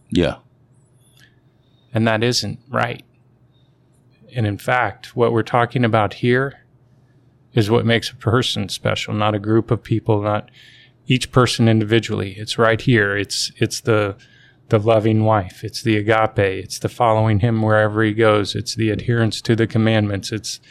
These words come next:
Speaker 2: it's all the things we've talked about here today, the, the characteristics of the bride of Messiah.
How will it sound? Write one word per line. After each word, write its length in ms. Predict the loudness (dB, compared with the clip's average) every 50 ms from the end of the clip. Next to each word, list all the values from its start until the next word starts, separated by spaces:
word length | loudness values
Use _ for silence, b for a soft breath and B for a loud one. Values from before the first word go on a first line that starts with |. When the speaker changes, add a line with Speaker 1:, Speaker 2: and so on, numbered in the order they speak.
| B B B B B B B B B
Speaker 2:
it's 180 | 0 2 4
all 180 | 4 4 4 4
the 120 | 2 2
things 360 | 2 2 2 2 2 2 0
we've 160 | 0 -2 0 0
talked 280 | 2 2 2 2 0 0
about 300 | 2 2 2 2 0 0
here 180 | 0 0 0
today, 380 | 0 -2 -2 -2 -2 -2 -4 -6
the, 340 | -8 -8 -10 -8 -10 -10 -6
the 140 | -4 -4 -4
characteristics 1040 | -2 0 2 2 2 2 2 2 2 2 2 2 0 -2 -2 -2 -2 -2 -4 -10 -8
of 360 | -4 -2 -2 -2 -2 -2 -4
the 80 | -2
bride 300 | 0 2 2 2 2 0
of 220 | -4 -6 -8 -4 -4
Messiah. 520 | -4 -2 -2 -2 0 0 -2 -2 -4 -8